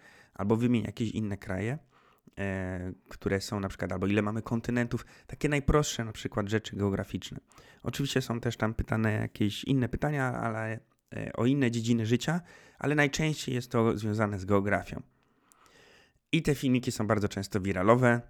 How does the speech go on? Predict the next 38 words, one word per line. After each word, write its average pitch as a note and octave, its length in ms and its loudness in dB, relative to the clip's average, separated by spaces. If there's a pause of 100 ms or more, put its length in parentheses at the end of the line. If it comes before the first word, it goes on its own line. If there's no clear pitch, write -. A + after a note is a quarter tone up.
(360)
no G2+ 100 -4
bo G2+ 100 -2
ci - 160 -8
ludzie, G#2 220 0
którzy G2 300 -4
tam G2 560 -6
odpowiadają, G2+ 600 0
to G2+ 100 -10
bardzo F#2+ 220 0
często - 320 -10
nie F#2 140 -2
wiedzą. F#2 340 -2
To - 100 -10
znaczy F2+ 300 -6
oni G2+ 200 -2 (840)
w G#2 240 -6
większości A2+ 720 2
wypadków, G#2 760 0
Amerykanie, G2+ 760 -2 (340)
nie A2 220 0
wyjeżdżają A2 480 4
ze F#2+ 100 -4
swojego F#2 320 -4
kraju A#2 420 2
i G#2 100 -2
myślą, G#2 300 -6
że G2 80 -8
tak G2 120 -4
naprawdę G2 360 0
są F#2+ 340 -6
Stany D#3+ 400 -2
Zjednoczone, A#2+ 600 0 (760)
a G#2 120 4
Europa A#2 440 6
to G2+ 100 -4
jest G2+ 100 -2
jeden G2 220 0
kraj. - 400 -8